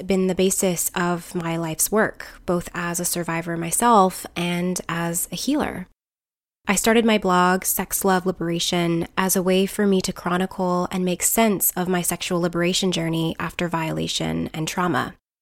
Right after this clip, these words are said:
And since then, I've always been really curious about how other women have found their way to erotic empowerment. And that's where my friend Sheena comes in. Sheena Lachey is a writer and an artist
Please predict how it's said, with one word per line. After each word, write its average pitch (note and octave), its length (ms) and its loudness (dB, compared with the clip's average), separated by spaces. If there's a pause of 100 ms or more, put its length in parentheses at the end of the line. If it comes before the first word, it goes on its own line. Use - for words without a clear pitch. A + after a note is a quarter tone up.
(720)
And G#3+ 140 2
since C4+ 200 4
then, F#3 440 4
I've G3+ 160 0
always A#3+ 320 4
been G3+ 240 4
really A3+ 260 4
curious G3+ 600 0
about F3+ 260 0
how F3 400 0
other G#3 260 4
women F3+ 540 2
have F3+ 220 -4
found E3+ 320 2
their E3+ 120 2
way E3 420 -2
to F3 180 0
erotic D#3+ 500 -2
empowerment. E3 540 -2 (720)
And G3 340 2
that's G#3 240 0
where D4 120 4
my C#4+ 140 4
friend C4 320 2
Sheena D4+ 500 2 (120)
comes - 320 -4
in. F#3 240 -8 (1040)
Sheena C4 280 4
Lachey E3+ 920 4
is F3+ 320 2
a F3 100 -2
writer E3 480 -2 (260)
and F3+ 140 2
an F3+ 80 4
artist E3+ 720 -4